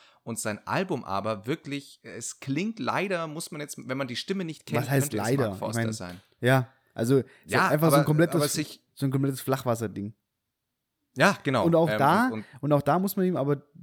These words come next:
Speaker 2: zu, zugute halten, marketingtechnisch gestört unterwegs. Gestört unterwegs. Hat
Speaker 1: Absolut.
Speaker 2: Marketingaktionen gebracht, die noch kein anderer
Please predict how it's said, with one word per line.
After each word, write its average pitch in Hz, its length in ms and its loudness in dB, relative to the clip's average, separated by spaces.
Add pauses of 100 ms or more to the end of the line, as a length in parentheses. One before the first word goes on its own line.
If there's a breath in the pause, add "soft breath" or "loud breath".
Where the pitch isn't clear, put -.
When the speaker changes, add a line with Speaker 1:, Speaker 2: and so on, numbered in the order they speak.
(100)
Speaker 2:
zu, 139 320 -2
zugute 139 480 -6
halten, 175 340 -4 (300 soft breath)
marketingtechnisch 123 1200 -4 (1500)
gestört 147 560 2
unterwegs. 165 640 -4 (120)
Gestört 170 440 2
unterwegs. 190 380 -4 (180 soft breath)
Hat 156 100 -2
Speaker 1:
Absolut. 151 60 0
Speaker 2:
Marketingaktionen 196 800 2
gebracht, 160 320 -2
die 170 40 -2
noch 160 120 0
kein 190 340 -2
anderer 165 540 -4